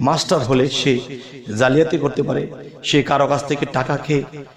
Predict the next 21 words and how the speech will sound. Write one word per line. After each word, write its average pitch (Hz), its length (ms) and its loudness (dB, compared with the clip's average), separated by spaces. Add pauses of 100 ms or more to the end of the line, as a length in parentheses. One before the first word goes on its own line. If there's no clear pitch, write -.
(120)
বা 131 100 2
কারো 139 260 0
কথা 151 240 0
শুনে 156 240 2
আমার 143 120 6
নাম্বার 123 380 2
কম 170 200 0
দিতে 156 180 -4
পারে, 156 220 -2 (440)
কিন্তু 196 200 2
দেখেন 131 260 0 (1000)
আল্লাহ 113 340 4
কিন্তু - 360 -4 (260)
মহাসত্য, 143 720 -2 (800)
তিনি 147 280 6
কখনোই, 151 380 2 (1080)
তিনি 117 540 2
এরকম 127 300 2
কিছু 147 240 -4
করেন 101 260 -2
না, 95 140 -6